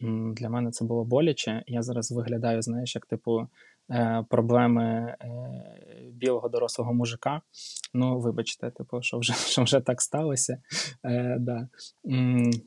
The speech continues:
тому теж, також не змінилося, і в цьому от, е, те, з чого ми почали, е, що комусь краще, комусь гірше,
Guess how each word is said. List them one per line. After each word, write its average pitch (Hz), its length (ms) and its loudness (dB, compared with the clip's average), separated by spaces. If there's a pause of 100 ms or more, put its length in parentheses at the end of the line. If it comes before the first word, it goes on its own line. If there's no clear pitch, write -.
(180)
тому 156 240 2
теж, 156 300 6 (520)
також - 320 4
не 131 80 4
змінилося, 135 440 4
і 113 40 0
в - 20 -6
цьому 127 440 2
от, - 220 -6
е, 120 240 0
те, 123 140 6
з - 20 2
чого 120 220 0
ми 117 100 0
почали, 131 520 2 (420)
е, 117 120 0
що - 160 0
комусь 123 260 2
краще, - 360 0
комусь 123 280 0
гірше, 127 520 2